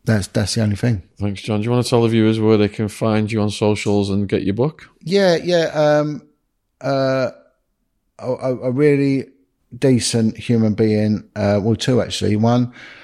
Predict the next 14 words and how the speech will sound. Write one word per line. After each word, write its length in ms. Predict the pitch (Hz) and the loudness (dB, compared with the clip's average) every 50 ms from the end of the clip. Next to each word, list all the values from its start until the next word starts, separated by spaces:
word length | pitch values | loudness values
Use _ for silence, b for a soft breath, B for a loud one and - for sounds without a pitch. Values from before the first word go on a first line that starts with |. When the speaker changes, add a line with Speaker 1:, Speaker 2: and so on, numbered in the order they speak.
| B B B B | B B B B
Speaker 1:
uh, 260 | - 110 104 104 104 104 | -4 -2 0 0 0 2
Johnny 260 | 104 123 120 117 110 | 2 4 4 4 2
Cooper 600 | - - 123 113 113 - 113 113 107 110 107 104 - - - | 2 2 2 2 2 0 0 0 0 0 -2 -4 -6 -8 -4
has 460 | - 107 104 104 101 - - - - B B B B B B B B _ | 0 0 2 2 0 -2 -4 -6 -8 B B B B B B B B _
put 180 | - - 127 - | -4 -4 -2 -2
together 240 | - 127 117 107 | 0 2 2 2
a 40 | 107 | 0
collage 520 | - - 127 117 113 107 104 110 107 - 110 | 0 0 2 2 4 4 4 2 2 0 0
of 80 | 104 | 2
my, 180 | 104 107 107 104 | 2 2 2 0
my 220 | - 110 110 104 | 0 0 2 2
works 720 | 101 104 113 104 101 98 90 - - - - - - - b b b b b b b - | 2 2 2 2 2 0 -2 -4 -6 -8 -10 -10 -10 -12 b b b b b b b -2
in 200 | 113 110 104 104 | 0 0 2 2
a, 100 | 104 | 0